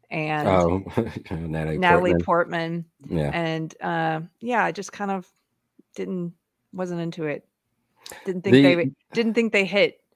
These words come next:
Speaker 2: No, because George Lucas, when he originally came up with the, uh, backstory to how Anakin fell to the dark side, he took that story and divided it up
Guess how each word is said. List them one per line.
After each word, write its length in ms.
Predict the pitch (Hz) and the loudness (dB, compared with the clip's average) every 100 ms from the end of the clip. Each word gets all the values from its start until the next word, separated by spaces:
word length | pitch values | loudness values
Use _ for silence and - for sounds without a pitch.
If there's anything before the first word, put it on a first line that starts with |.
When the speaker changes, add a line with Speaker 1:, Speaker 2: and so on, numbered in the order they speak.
| _ _ _ _ | _ _ _ _
Speaker 2:
No, 340 | 143 170 156 98 | 10 12 12 10
because 480 | 127 131 147 143 - - - - - | 8 8 8 6 0 -14 -18 -20 -14
George 280 | 123 185 160 | 6 8 10
Lucas, 300 | 147 131 131 | 8 6 6
when 140 | 131 127 | 10 10
he 100 | 131 | 10
originally 300 | 151 147 - | 8 6 8
came 200 | 123 117 | 10 10
up 200 | 110 107 | 10 8
with 220 | 101 - | 4 6
the, 400 | 98 95 90 - _ _ | 6 6 4 0 _ _
uh, 180 | 101 90 | 2 4
backstory 540 | 95 95 - - 87 80 | 2 2 0 2 2 4
to 100 | 85 | 2
how 160 | 87 | 2
Anakin 600 | 82 85 85 - 78 80 - - | 2 0 0 0 0 -2 -6 -16
fell 320 | - 85 80 | 0 0 2
to 140 | - | 0
the 100 | 76 | -2
dark 300 | 73 82 82 | 2 2 2
side, 400 | - 73 69 71 - - - - _ _ | 0 -2 0 -2 -6 -18 -20 -20 _ _
he 160 | - 113 | 0 0
took 320 | - 151 143 | 8 8 12
that 220 | 117 104 | 10 10
story 440 | - - 98 101 90 | 4 6 10 10 8
and 100 | 85 | 4
divided 500 | 82 80 82 92 90 | 4 4 2 4 2
it 120 | 87 | 4
up 260 | 95 - | 2 0